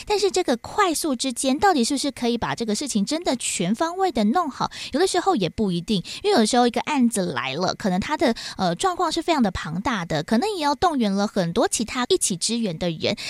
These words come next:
但是如果只有一个人在急，然后呢没有跟旁边的人好好配合，让别人可能也要一些作业的时间啊，或者是要其他的一些，呃，状况去做一些磨练等等的，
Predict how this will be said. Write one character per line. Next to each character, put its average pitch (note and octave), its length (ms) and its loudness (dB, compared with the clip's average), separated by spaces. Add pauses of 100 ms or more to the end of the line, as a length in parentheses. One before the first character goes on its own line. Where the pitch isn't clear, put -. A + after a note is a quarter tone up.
但 G#4 100 2
是 G4+ 100 6
如 B3+ 180 2
果 C4+ 120 4
只 B3+ 200 2
有 D#4+ 80 6
一 E4+ 100 2
个 C#4 140 0
人 A3+ 180 4
在 D#4 200 2
急， F3+ 360 -2
然 F#3+ 140 4
后 F#4+ 100 4
呢 D4+ 140 2
没 D#4 100 2
有 F#4 100 6
跟 D4 220 2
旁 C#4+ 160 4
边 G4+ 100 0
的 F#4 120 2
人 A3 180 2
好 A#3 160 6
好 - 160 2
配 - 240 0
合， - 240 2 (240)
让 G4 160 4
别 A#3+ 160 6
人 D4+ 180 2
可 A#3 140 2
能 G3 100 6
也 C4 120 6
要 C#4+ 120 6
一 D4 40 4
些 D#4+ 160 2
作 F4 180 2
业 E4 80 2
的 D4+ 80 2
时 B3 180 0
间 C#4 300 2
啊， C#4 160 4
或 D#4+ 160 2
者 G#3+ 100 2
是 C4 140 -2
要 C4+ 220 4
其 G3+ 160 0
他 D#4+ 180 2
的 F4 100 -2
一 C#4+ 120 -2
些， C#4 240 4 (240)
呃， F#3+ 100 2
状 F#4 260 4
况 D#4 200 -2
去 D#4+ 120 0
做 C#4 300 2
一 C4+ 60 2
些 C4+ 100 2
磨 A3 260 4
练 D#4 220 2
等 G#3 220 2
等 - 180 -4
的， - 140 -6